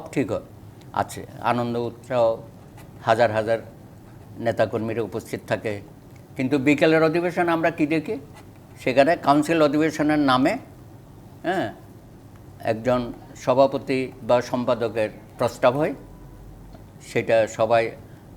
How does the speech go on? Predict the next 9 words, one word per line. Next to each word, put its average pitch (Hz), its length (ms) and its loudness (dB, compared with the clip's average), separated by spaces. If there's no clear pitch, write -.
বিপুল 123 360 -2
করতালি 120 480 0
দিয়ে 113 240 -4
করে। 135 300 -4
তারপরের 151 540 6
কমিটি 165 380 4
কী 180 160 2
হবে, 208 280 6
সেটা 127 440 2